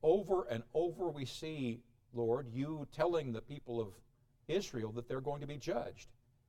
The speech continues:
And Lord, they didn't believe you. And so we know from history that judgment did fall. But what is amazing to me, Lord, is your mercy. Instead of giving up on your people and really obliterating them,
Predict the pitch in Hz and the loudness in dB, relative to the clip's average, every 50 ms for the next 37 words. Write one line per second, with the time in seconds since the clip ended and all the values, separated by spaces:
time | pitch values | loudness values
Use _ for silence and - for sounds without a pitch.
0 | _ _ _ _ _ _ _ _ _ _ _ _ _ _ _ _ _ _ _ _ | _ _ _ _ _ _ _ _ _ _ _ _ _ _ _ _ _ _ _ _
1 | 135 143 139 147 170 170 156 151 160 160 147 131 139 147 160 185 175 - - - | -6 0 4 4 6 6 6 4 4 2 0 -2 -2 -2 -2 -2 -4 -6 -8 -12
2 | - - _ _ _ _ _ _ _ - - - - - - - - - 123 120 | -12 -14 _ _ _ _ _ _ _ -20 -20 -20 -20 -20 -20 -20 -10 -6 -6 -2
3 | - 151 135 135 170 190 175 156 147 135 143 123 120 156 202 202 - - 127 120 | 0 0 0 2 0 2 4 4 4 4 4 0 2 2 2 2 2 0 0 0
4 | 131 123 135 127 110 110 139 139 143 - 143 156 - 131 123 185 226 - - 117 | 2 0 -2 -6 -4 -2 0 0 0 0 -2 -6 -6 -2 0 0 0 0 0 -2
5 | 98 87 87 - - - _ _ _ _ _ _ _ _ _ _ _ _ _ _ | -2 -2 -2 -6 -10 -18 _ _ _ _ _ _ _ _ _ _ _ _ _ _
6 | _ _ _ _ _ _ _ _ _ _ _ - 123 131 160 226 208 165 123 147 | _ _ _ _ _ _ _ _ _ _ _ -10 -2 4 4 4 6 4 2 0
7 | 135 147 165 196 185 - 147 135 127 127 151 170 175 147 131 127 135 135 135 127 | 0 2 2 2 2 2 0 -4 -4 -2 0 0 2 2 2 2 2 2 0 -2
8 | 117 135 139 131 127 131 143 170 170 - - 101 - - - _ _ _ _ _ | -2 -2 -6 -6 -4 -4 -4 -6 -8 -10 -12 -14 -16 -16 -20 _ _ _ _ _
9 | _ _ _ _ _ _ _ _ _ _ - 117 113 - - 180 175 156 113 101 | _ _ _ _ _ _ _ _ _ _ -8 -8 -6 -2 0 2 2 2 0 -2
10 | 101 - 170 175 151 151 135 131 151 165 - 147 127 123 113 113 113 - 123 107 | 2 6 6 6 6 4 2 0 0 0 0 -2 -2 0 0 -2 -2 -2 -4 -4
11 | 101 - 107 90 - - _ _ _ _ _ _ _ _ _ _ _ _ - _ | -4 -8 -14 -14 -14 -16 _ _ _ _ _ _ _ _ _ _ _ _ -20 _
12 | - 117 113 107 160 202 196 151 - - 120 113 107 101 110 123 135 170 220 240 | -6 -4 -2 0 2 2 2 0 0 -2 -2 -2 -2 -2 0 2 2 2 2 2
13 | 139 117 98 87 85 82 80 80 82 | -2 -2 -2 -2 -4 -6 -8 -12 -12